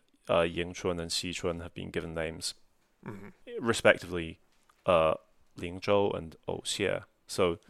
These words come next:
Speaker 2: Okay.
Speaker 1: um, I may have got them mixed up here. I think Ying Chun's house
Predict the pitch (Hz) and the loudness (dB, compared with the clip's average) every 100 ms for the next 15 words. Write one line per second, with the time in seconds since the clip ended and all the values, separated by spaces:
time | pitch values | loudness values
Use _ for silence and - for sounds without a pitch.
0 | - 107 - - - 85 78 78 - _ | -20 -18 -18 -18 -2 0 0 -4 -14 _
1 | _ - - - _ - 110 113 104 - | _ -20 -20 -20 _ -2 4 6 6 4
2 | 95 90 90 - 92 98 90 - 110 - | -2 -2 -2 -2 -2 0 -2 -2 -6 -6
3 | 110 98 95 - 104 98 95 - - - | -8 -6 -4 0 0 0 -6 -8 -10 0
4 | 90 82 - | 2 2 -2